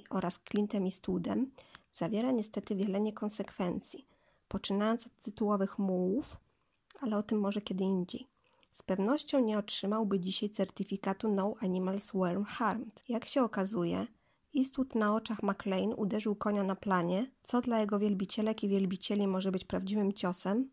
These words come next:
Mamy także ofiary śmiertelne w postaci tarantuli oraz węża. Dociekliwi widzowie mogą dostrzec, że w scenie, w której w opuszczonym budynku na meksykańskiej pustyni pojawia się grzechotnik,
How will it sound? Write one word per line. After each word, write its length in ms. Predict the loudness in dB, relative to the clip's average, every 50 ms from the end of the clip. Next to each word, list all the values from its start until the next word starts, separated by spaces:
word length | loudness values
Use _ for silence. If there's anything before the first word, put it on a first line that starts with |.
| _ _ -4
Mamy 260 | 0 2 2 2 2
także 300 | 2 2 2 2 2 0
ofiary 300 | 0 0 0 0 2 2
śmiertelne 560 | 2 2 2 0 0 0 -2 -2 0 0 0
w 80 | -2 -2
postaci 480 | -4 -6 -6 -4 -4 -4 -4 -4 -6
tarantuli 600 | -4 -2 0 0 2 0 0 0 -2 -2 -2 -2
oraz 280 | -2 0 -2 -2 -2 -2
węża. 420 | -2 0 0 0 0 -2 -4 -8 -12 -14 -18 -20 -20 -14 _ -2
Dociekliwi 580 | -2 -2 0 -2 -4 -4 -2 0 0 2 0 0 0
widzowie 440 | -2 0 2 2 2 2 2 0 0
mogą 360 | 0 0 0 -2 -2 -2 -2
dostrzec, 600 | -2 -4 -6 -8 -8 -6 -4 -4 -4 -4 -6 -8 -8
że 140 | -8 -6
w 60 | -6 -8
scenie, 500 | -10 -8 -6 -4 -2 -2 -2 -2 -4 -4 -8 _ _ _ _ _ _ _
w 60 | _ -20
której 340 | -10 -6 -4 -2 0 0
w 40 | 0
opuszczonym 560 | 0 -2 -2 -6 -6 -4 -2 0 2 2 2
budynku 460 | 2 2 0 0 -2 -2 -2 -2 -4 -4
na 100 | -4 -2
meksykańskiej 720 | -4 -4 -6 -6 -8 -6 -4 -6 -6 -6 -4 -6 -4 -4
pustyni 520 | -4 -4 -6 -6 -6 -4 -4 -4 -4 -6
pojawia 380 | -4 -4 -2 -2 0 0 -2 -2
się 140 | -2 -2
grzechotnik, 720 | -2 -2 -2 -2 -2 -4 -6 -4 -2 -2 0 0 0 -2 -8